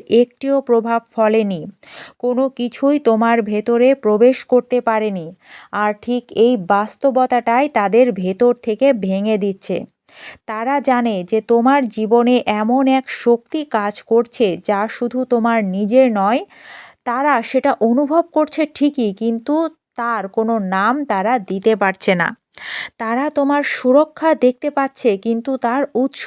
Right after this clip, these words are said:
চিনতে পারছে না। তাই সেই গোপন ঘরে এখন শুধু একটাই প্রশ্ন প্রতিধ্বনিত হচ্ছে যে কে এই কবচ পরিয়েছে তোমাকে, যার প্রতিটা নেগেটিভ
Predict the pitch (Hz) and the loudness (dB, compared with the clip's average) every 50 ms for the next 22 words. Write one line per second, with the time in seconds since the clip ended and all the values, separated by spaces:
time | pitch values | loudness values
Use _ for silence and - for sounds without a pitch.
0 | 311 320 311 - 285 294 285 269 285 269 - 247 240 - - - 233 202 185 170 | -2 -2 0 0 0 0 2 2 0 2 2 0 0 -2 -2 -2 -2 -2 -2 -4
1 | 160 202 _ _ _ _ - - - - - - _ _ - 220 214 220 240 254 | -6 -8 _ _ _ _ -20 -20 -20 -20 -20 -20 _ _ -8 -6 -4 -2 -4 -4
2 | 240 - - 247 247 220 175 160 196 233 226 - 294 320 330 311 262 226 226 220 | -2 0 2 2 2 2 2 2 4 4 4 4 4 2 2 2 -2 0 2 2
3 | 214 208 190 - - 196 208 214 - - 285 277 277 - - 277 262 269 277 240 | 2 2 2 0 -2 -2 -4 -4 -4 -4 -4 -4 -4 -4 -4 -4 -2 0 0 0
4 | - - 233 240 240 _ _ - 285 285 294 294 _ - 240 226 226 - - 196 | 0 0 0 0 -2 _ _ -10 -6 -6 -6 -4 _ -2 -2 -2 -2 -4 -4 -4
5 | 185 165 151 - _ _ _ _ _ _ _ _ _ _ _ _ _ _ _ _ | -4 -4 -4 -8 _ _ _ _ _ _ _ _ _ _ _ _ _ _ _ _
6 | _ _ - 262 269 262 330 349 349 349 - 262 285 302 302 294 302 294 285 254 | _ _ -2 -2 0 2 2 0 0 0 2 4 4 4 4 4 4 4 4 4
7 | 277 285 277 - - - 262 202 180 226 - - _ _ - _ _ - 165 220 | 2 0 0 -2 -2 2 2 2 2 0 -4 -10 _ _ -20 _ _ -6 0 2
8 | 254 277 277 277 - - 277 302 349 359 - 262 311 311 302 - - - 254 247 | 2 2 2 0 -2 0 2 2 2 2 2 0 0 -2 -2 -6 -6 -4 -2 -2
9 | 262 247 311 330 330 - - - 311 302 302 311 294 - - 294 240 185 160 - | -2 0 -2 -2 -4 -6 -4 -4 -2 -2 -2 -2 -4 -2 -2 0 0 0 -2 -4
10 | - _ _ _ _ _ _ _ _ _ _ _ - 277 269 294 294 294 - 254 | -8 _ _ _ _ _ _ _ _ _ _ _ -6 -4 -2 -2 -2 0 2 2
11 | 233 196 165 170 180 226 226 233 226 _ - 247 262 269 - 311 311 311 320 311 | 2 2 2 0 0 0 0 0 -2 _ -8 -6 -6 -4 -4 -4 -4 -2 0 0
12 | 311 294 240 226 240 247 240 277 269 277 285 285 | 2 2 0 0 0 -2 -2 -4 -4 -4 -4 -6